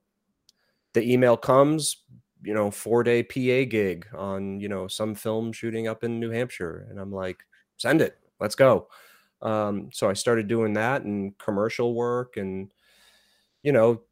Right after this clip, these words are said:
it's, I mean, it's very much networking. It's very much you get on set, you do a good job, you meet some cool people, they remember you, you remember them. Um, you call them, they call you.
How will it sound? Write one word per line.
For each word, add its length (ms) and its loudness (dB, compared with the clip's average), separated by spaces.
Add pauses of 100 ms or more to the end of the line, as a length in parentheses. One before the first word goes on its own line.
(580)
it's, 360 -4 (200)
I 80 -4
mean, 160 4
it's 120 -4
very 360 4
much 280 -2
networking. 600 -2 (120)
It's 160 -12
very 260 -2
much 280 -6
you 60 -8
get 160 -4
on 160 -4
set, 420 0
you 100 -10
do 200 -6
a 60 -4
good 160 -8
job, 440 -4 (120)
you 140 -10
meet 200 -6
some 160 -8
cool 220 -6
people, 600 -6 (320)
they 380 -2
remember 420 -2
you, 360 -4
you 160 -4
remember 420 -2
them. 340 0 (640)
Um, 480 -2
you 100 -4
call 240 2
them, 220 2
they 120 -2
call 260 -4
you. 360 -4